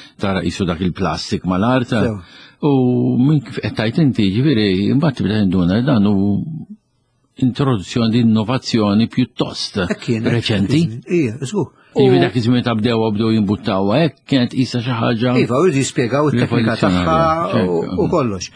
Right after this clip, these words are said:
Speaker 2: Il-gvern li għamel, id-Dipartiment tal-Gvern tal-Agrikoltura li għamel,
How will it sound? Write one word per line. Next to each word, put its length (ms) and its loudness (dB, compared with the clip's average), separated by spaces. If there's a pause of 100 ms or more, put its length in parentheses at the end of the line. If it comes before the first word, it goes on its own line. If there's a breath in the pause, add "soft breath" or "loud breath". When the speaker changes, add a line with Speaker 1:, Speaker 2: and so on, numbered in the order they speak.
(600 loud breath)
Speaker 2:
Il-gvern 440 0
li 80 2
għamel, 480 2 (120)
id-Dipartiment 640 -2
tal-Gvern 440 -2
tal-Agrikoltura 560 -2
li 120 0
għamel, 320 0